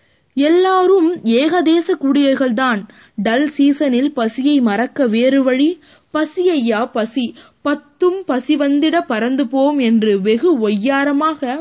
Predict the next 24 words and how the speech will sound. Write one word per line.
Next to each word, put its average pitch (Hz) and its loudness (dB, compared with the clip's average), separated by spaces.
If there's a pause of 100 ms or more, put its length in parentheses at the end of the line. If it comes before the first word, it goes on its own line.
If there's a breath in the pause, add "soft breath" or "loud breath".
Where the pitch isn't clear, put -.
உடம்பில் 311 0
பிடிக்காமல் 302 -2
பாடுகிறீரே, 226 -2 (520 loud breath)
அங்கு 302 0
நீர் 285 2
ஒரு 277 0
நாள் 320 0
இருந்தால் 269 0
உமக்கு 269 -2
அடி 226 0
வயிற்றிலிருந்து 302 0
வரும் 240 0
அதன் 202 -2
அர்த்தம். 196 -6 (880 soft breath)
அன்றைக்கு 311 0
முருகேசனுக்கு 294 0
குஷி. 226 -2 (540 soft breath)
அவனும் 233 0
அவன் 240 -2
குதிரையும் 247 -2
தண்ணீர் 240 0
போட்டுவிட்டு 226 -4
ரேஸ் 285 0
விட்டார்கள். 247 -6